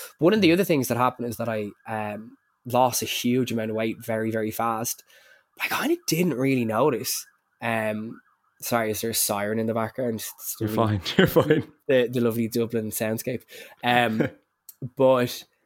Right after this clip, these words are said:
Speaker 1: I, I actually just didn't really notice 'cause I wasn't really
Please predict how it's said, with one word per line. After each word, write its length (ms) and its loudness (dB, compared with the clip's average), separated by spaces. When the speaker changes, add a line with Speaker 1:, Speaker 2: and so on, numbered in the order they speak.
Speaker 1:
I, 140 6
I 160 6
actually 220 2
just 120 4
didn't 160 4
really 220 2
notice 340 4
'cause 80 -2
I 60 6
wasn't 240 2
really 320 0